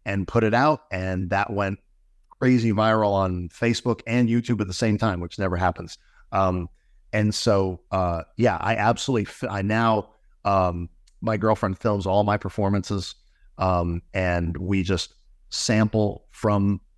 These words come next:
the iPhone, just grab a couple clips where, that we feel could have viral potential, upload those. And, um, but we never count on it, uh, on just the performance being enough. So whenever we're in a new city, I just, you know, whoever,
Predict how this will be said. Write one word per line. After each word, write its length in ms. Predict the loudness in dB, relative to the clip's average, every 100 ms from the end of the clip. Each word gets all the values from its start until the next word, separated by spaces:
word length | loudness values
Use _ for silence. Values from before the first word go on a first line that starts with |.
| _
the 80 | 0
iPhone, 460 | 2 0 0 0
just 220 | 0 -4 -2
grab 380 | 0 0 -2 -4
a 100 | -6
couple 300 | -2 -2 -2
clips 440 | -4 -2 -2 -2 -4
where, 180 | -2
that 160 | 0 -2
we 140 | -2
feel 320 | -2 0 0 0 -4
could 280 | -2 -2 0
have 180 | 0 2
viral 380 | 2 2 0
potential, 560 | -4 -2 -2 0 -2 -4 _ _ _ _ -4
upload 400 | -2 2 2 2
those. 400 | 0 0 0 -6
And, 360 | -8 -8 -10 -14 _ _ -4
um, 320 | 0 0 -2 -10 0
but 100 | 4
we 120 | 6
never 200 | 6 2
count 380 | -2 0 0 0
on 160 | -2
it, 140 | -2 -8 _ _ _ _
uh, 200 | -4 -4 0
on 380 | 0 0 -2 -2
just 260 | 0 0 -2
the 80 |
performance 460 | -6 -4 0 0 -2
being 240 | -2 -2
enough. 320 | 0 0 0 -2
So 160 | -4
whenever 400 | -2 -2 -2 -2
we're 180 | -2 0
in 100 | -2
a 40 | -4
new 160 | -6
city, 440 | -4 -2 -2 -4 -10 _ _ _ _
I 140 | -6 -4
just, 260 | -4 -4
you 100 | -4
know, 160 | -2 -4
whoever, 500 | 0 0 0 -2